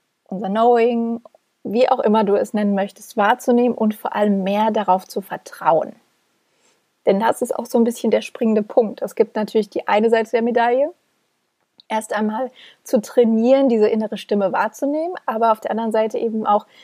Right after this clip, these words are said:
auf diese Stimme zu vertrauen und zu wissen, dass das, was aus dem tiefsten Inneren von uns kommt, ähm, das Beste für uns ist.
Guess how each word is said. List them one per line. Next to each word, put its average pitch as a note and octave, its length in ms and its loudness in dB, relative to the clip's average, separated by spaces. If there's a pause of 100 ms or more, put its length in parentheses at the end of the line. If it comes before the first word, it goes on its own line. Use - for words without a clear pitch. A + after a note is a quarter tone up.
(220)
auf A3 140 0
diese A3 200 2
Stimme A#3+ 300 2
zu A3+ 140 -6
vertrauen A3 640 2
und G3+ 140 -10
zu G3 240 -8
wissen, B3+ 480 2
dass F#3+ 220 -4
das, B3 360 2
was G#3 260 -2 (480)
aus A#3 200 4
dem - 240 -6
tiefsten - 340 -2
Inneren G#3+ 360 2
von G#3 160 -6
uns G3 180 -6
kommt, G#3+ 440 0
ähm, G#3 340 -6
das - 160 -10
Beste G3 360 0
für - 160 -12
uns A#3+ 160 -12
ist. - 360 -16